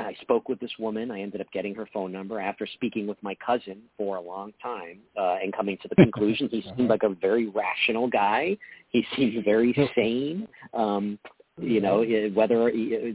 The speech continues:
Speaker 1: despite his ghost hunting, uh, uh, uh, you know, antics.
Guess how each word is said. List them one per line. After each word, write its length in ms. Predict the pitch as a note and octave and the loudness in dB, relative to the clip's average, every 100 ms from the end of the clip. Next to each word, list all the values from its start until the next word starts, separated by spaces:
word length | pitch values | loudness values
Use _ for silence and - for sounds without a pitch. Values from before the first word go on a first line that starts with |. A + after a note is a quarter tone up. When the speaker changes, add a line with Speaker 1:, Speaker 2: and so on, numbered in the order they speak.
| G2+ | -6
Speaker 1:
despite 480 | A#2 - - B2 C3 | -10 -2 2 2 0
his 140 | A#2+ G2 | -6 -4
ghost 180 | A2 A#2+ - | -4 -4 -6
hunting, 480 | A#2 A2+ A#2+ A#2+ | -8 -6 -6 -4
uh, 40 | B2 | -2
uh, 40 | |
uh, 640 | A2+ A2+ A2 G#2+ G#2+ A2+ A2 A2+ A#2+ | -2 -2 -2 -4 -6 -8 -8 -10 -8
you 120 | A2+ | -6
know, 120 | G#2+ | -6
antics. 460 | A2 A2+ - E3+ | -6 -8 -6 -8